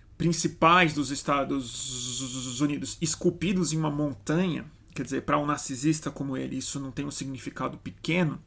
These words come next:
mas mais im-, importante, ele relacionou a oposição dele, que eu acabei de enumerar, com uma agenda fascista de esquerda, extremista de esquerda,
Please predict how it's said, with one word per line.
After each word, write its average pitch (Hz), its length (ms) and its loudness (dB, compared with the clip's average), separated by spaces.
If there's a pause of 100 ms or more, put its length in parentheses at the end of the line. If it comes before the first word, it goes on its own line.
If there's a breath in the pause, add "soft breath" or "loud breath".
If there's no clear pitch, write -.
(920 soft breath)
mas 151 180 4
mais 180 260 10
im-, 190 160 4
importante, 180 600 0
ele 151 80 4
relacionou 165 680 4
a 214 140 8
oposição 151 600 2
dele, 143 280 4
que 175 80 -4
eu 151 60 -2
acabei 139 380 0
de 135 380 -2
enumerar, 135 600 0 (480 loud breath)
com 190 400 6
uma 170 180 4
agenda 165 500 4
fascista - 840 0
de 190 100 -2
esquerda, - 600 4 (1120)
extremista 156 1040 2
de 143 140 -2
esquerda, 180 640 4